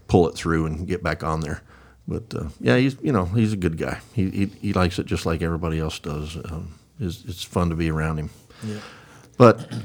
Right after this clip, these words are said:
Speaker 1: a lifetime of hunting with him, I wouldn't give a day, uh, being with my dad.
Speaker 2: Yep.
Speaker 1: So, yeah. We've solved a lot of the world's problems and a lot of my problems, or maybe some of his too.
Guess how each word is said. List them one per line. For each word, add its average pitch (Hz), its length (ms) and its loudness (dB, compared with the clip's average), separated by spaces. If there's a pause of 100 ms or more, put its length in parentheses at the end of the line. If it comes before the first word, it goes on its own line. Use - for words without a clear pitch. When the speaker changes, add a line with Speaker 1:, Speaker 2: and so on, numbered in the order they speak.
Speaker 1:
a 101 60 6
lifetime 113 520 6
of 92 80 2
hunting 104 200 2
with 92 100 4
him, 101 180 4
I 98 100 4
wouldn't 98 280 2
give 95 460 0
a 98 100 0
day, 98 360 4
uh, 90 80 -2 (220)
being 92 180 2
with 90 100 0
my 90 100 0
dad. 82 300 -2 (380)
Speaker 2:
Yep. 90 100 -6
Speaker 1:
So, 82 200 -2 (520)
yeah. 80 220 -6 (460)
We've 113 280 4
solved 104 380 2
a 95 40 2
lot 95 220 4
of 95 80 4
the 92 80 0
world's 92 300 0
problems 92 460 2
and 85 80 -2
a 85 40 0
lot 120 140 6
of 98 60 2
my 110 160 4
problems, 98 560 0
or 87 180 0 (120)
maybe 98 240 2
some 110 220 4
of 101 60 6
his 107 260 4
too. 92 400 2